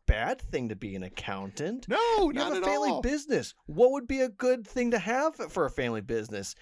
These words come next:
Speaker 1: An accountant, someone with a business accounting degree.
Speaker 2: Mm-hmm. He'd get a, he'd get a C P A's license, then, you know, he could be, work part-time for his dad at the store and do his own thing on, on the side.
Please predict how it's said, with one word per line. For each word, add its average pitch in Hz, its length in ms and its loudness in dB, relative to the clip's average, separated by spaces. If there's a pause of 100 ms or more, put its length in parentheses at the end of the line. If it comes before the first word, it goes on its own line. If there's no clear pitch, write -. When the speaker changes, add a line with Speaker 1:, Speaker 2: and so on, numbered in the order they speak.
(160)
Speaker 1:
An 285 100 -2
accountant, 320 760 0
someone 254 240 -2
with 247 160 0
a 247 60 2
business 262 720 -4
accounting 247 580 -4
degree. 220 800 -2 (480)
Speaker 2:
Mm-hmm. 175 520 -6 (680)
He'd 220 200 -12
get 196 160 -2
a, 160 100 -2 (200)
he'd 165 180 -6 (160)
get 139 60 -6
a 123 60 -6
C 180 320 -8
P 180 140 -6
A's 185 320 -8
license, 196 540 -10
then, 107 320 -10 (580)
you 117 160 -8
know, 151 180 -6
he 117 140 -8
could 101 180 -8 (160)
be, 113 140 -6
work 113 300 -8
part-time 143 580 -6
for 131 240 -6
his 123 120 -6
dad 180 460 -6
at 165 80 -10
the 165 100 -14
store 220 440 -8
and 170 160 -8
do 151 140 -4
his 175 140 -6
own 196 200 -6
thing 220 300 -14
on, 262 260 -14
on 240 160 -12
the 262 80 -12
side. 277 480 -10